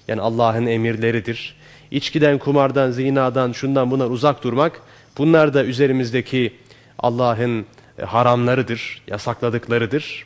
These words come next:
Bunlar tabii ki uygulanacak. Bununla beraber doğruluk, dürüstlük, çalışkanlık gibi değerler,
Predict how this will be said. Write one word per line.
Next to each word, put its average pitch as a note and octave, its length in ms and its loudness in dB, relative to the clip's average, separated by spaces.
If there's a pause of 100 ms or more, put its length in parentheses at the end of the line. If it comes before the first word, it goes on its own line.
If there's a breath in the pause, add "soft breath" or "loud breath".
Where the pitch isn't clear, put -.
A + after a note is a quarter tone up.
Bunlar C3 320 0 (300)
tabii C#3 260 -2
ki C3 120 -8
uygulanacak. C3 580 -2 (800 soft breath)
Bununla D3+ 340 2
beraber D3+ 640 2 (460 soft breath)
doğruluk, C#3+ 520 0
dürüstlük, C3 480 -4
çalışkanlık B2 640 -2
gibi D3 280 -2
değerler, A#2+ 640 2